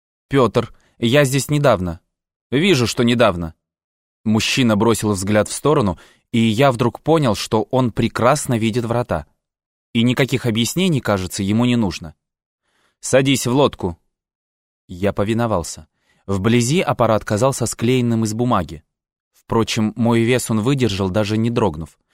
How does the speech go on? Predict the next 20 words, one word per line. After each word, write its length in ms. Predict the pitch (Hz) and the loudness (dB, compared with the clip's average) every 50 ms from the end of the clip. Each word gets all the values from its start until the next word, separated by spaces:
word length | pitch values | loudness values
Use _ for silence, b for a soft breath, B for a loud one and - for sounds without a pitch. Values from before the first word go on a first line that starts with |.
| b b b b b | b b b b b
Никаких 480 | - 123 127 - 156 143 - 143 117 - | -2 -2 0 2 0 0 0 -2 -2 0
приборов 500 | - 131 123 120 135 156 165 139 - - | 0 0 2 2 4 4 4 2 2 0
или 160 | 123 107 113 | 0 0 0
двигателей 560 | 101 113 113 135 131 131 113 - 113 101 104 | 0 0 0 0 0 -2 -2 -2 -2 -2 -2
и 300 | 95 - 120 107 113 110 | -4 -2 -4 -2 -2 -4
впрямь 320 | 98 - - 139 143 135 117 | -4 -6 -2 0 0 0 2
не 100 | 101 95 | 0 0
наблюдалось. 640 | 95 87 104 117 110 110 98 87 82 - - - _ _ _ _ _ | -2 -2 -2 -2 0 0 0 0 -4 -6 -12 -16 _ _ _ _ _
Сидений 480 | _ - - 104 98 120 135 143 123 98 | _ -6 -6 -2 0 0 0 0 0 -2
тоже. 360 | - 101 98 90 92 90 85 _ _ _ _ _ _ _ _ _ _ _ _ _ _ _ _ - | -2 -2 -2 -2 -4 -8 -12 _ _ _ _ _ _ _ _ _ _ _ _ _ _ _ _ -8
Я 180 | 92 104 107 | -4 -4 -4
встал 300 | - - - 120 110 104 | -4 -2 0 0 2 2
на 120 | 104 104 98 | 2 -2 0
корме, 380 | - 107 107 110 127 151 143 B B B B B B | 0 0 0 0 -2 -4 -4 B B B B B B
наблюдая 480 | 110 110 107 113 117 117 127 135 135 120 | -2 0 2 2 0 2 4 2 2 2
за 100 | 107 113 | 0 -2
происходящим. 800 | - 113 110 104 - - 120 117 117 101 87 - - 82 76 - _ _ _ _ _ _ _ _ _ _ _ _ _ _ _ | -2 -2 -2 -2 -2 -4 -2 -2 -2 -2 -4 -6 -10 -14 -18 -20 _ _ _ _ _ _ _ _ _ _ _ _ _ _ _
Снег 440 | - - - - 123 131 156 151 | -10 -8 -4 -2 -2 -2 -2 -2
держал 420 | 117 107 107 101 98 107 113 110 117 | -2 -2 0 0 0 0 0 0 0
ответ. 380 | 117 - 107 92 80 - _ | -2 -4 -4 -6 -6 -6 _